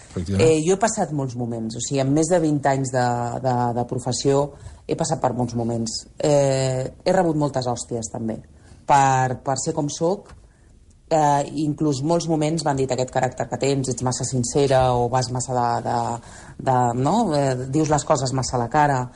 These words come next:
Speaker 2: Em, jo sóc una tia, mm, eh, de veritat, crec que molt vulnerable i, i molt més sensible del que moltes vegades m'he mostrat, no?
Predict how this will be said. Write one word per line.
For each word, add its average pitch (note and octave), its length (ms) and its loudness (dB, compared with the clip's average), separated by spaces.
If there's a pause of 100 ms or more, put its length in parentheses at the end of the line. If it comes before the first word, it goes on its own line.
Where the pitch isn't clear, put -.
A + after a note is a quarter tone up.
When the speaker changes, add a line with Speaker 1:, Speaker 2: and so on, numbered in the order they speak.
(320)
Speaker 2:
Em, C#3+ 460 2 (180)
jo F3 180 -2
sóc A3 160 0
una G3 160 2
tia, G3 300 2 (520)
mm, D3+ 680 0 (120)
eh, - 340 -6
de D#3+ 200 2
veritat, D#3 420 2 (220)
crec A3 260 -2
que A#3 80 0
molt G3+ 160 2
vulnerable C3+ 680 0
i, C3+ 200 -6
i D#3 80 0
molt E3 540 2
més G#3+ 160 0
sensible F3 440 0
del C#3+ 220 2
que C#3 220 0
moltes D3 380 0
vegades D3+ 300 2
m'he C#3 120 -2
mostrat, B2+ 480 -2
no? C3+ 180 -6